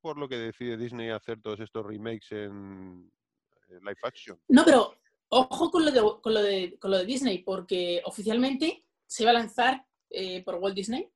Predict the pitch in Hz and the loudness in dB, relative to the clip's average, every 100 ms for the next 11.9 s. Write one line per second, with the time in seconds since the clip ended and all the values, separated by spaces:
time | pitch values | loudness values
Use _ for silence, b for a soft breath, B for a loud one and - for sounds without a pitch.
0 | _ - 165 - - - - - - - | _ -10 -6 -4 -6 -8 -8 -10 -12 -14
1 | 339 _ _ 220 208 185 180 - 302 302 | -20 _ _ 0 2 2 0 2 6 8
2 | 302 - _ _ _ _ _ _ _ - | 6 2 _ _ _ _ _ _ _ 0
3 | 226 247 285 294 285 370 _ _ _ _ | 6 8 8 6 2 -2 _ _ _ _
4 | _ - 214 214 208 202 196 196 220 214 | _ 0 4 6 6 4 2 0 0 4
5 | 240 254 262 277 - _ _ 202 190 180 | 4 4 4 2 0 _ _ -6 -4 -2
6 | 175 170 - _ _ _ _ 214 269 - | -4 -6 -8 _ _ _ _ -2 -2 -2
7 | - - - - 214 302 311 - - 262 | -10 -12 -10 -2 0 2 0 -4 -10 -10
8 | - 202 - - - _ - 120 113 101 | -6 -6 -6 -10 -20 _ -16 -10 -10 -6
9 | 123 135 175 180 180 160 147 - 185 175 | -6 -4 -6 -6 -6 -6 -6 -10 -6 -4
10 | 165 147 143 127 113 _ 139 127 139 139 | -2 -2 -2 -4 -8 _ -8 -2 0 0
11 | 127 120 113 120 143 131 107 120 175 | -4 -6 -8 -8 -6 -6 -4 -6 -6